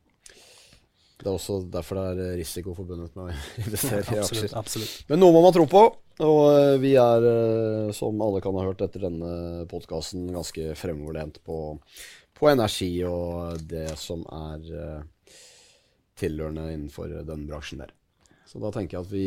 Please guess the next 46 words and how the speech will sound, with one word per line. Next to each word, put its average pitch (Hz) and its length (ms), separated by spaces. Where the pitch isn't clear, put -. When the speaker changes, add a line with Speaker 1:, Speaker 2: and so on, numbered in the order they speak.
Speaker 1:
eh, 90 1040
lar 90 320
lytterne 87 400
gjøre 92 140
seg 95 100
opp - 80
en 95 80
mening. 98 320
Hvis 107 240
dere 90 640
har 87 280
noen, 87 500
eh, 85 320
flere 87 400
spørsmål 95 460
etter 92 180
den 92 80
podcasten 95 500
her, 127 100
så 113 140
finner 82 380
dere 82 220
jo 87 180
diverse 131 440
analyser 104 1000
fra 92 340
Bård 90 380
og 87 180
resten 87 340
av 82 100
oljeservice-teamet 78 760
på, 82 160
eh, 80 240
på 120 240
research-plattformen 85 800
vår, 90 120
så 90 140
da 85 120
er 78 40
det 78 60
jo 82 60
bare 80 260
å 80 240
gå 82 200
inn 73 80
der 73 160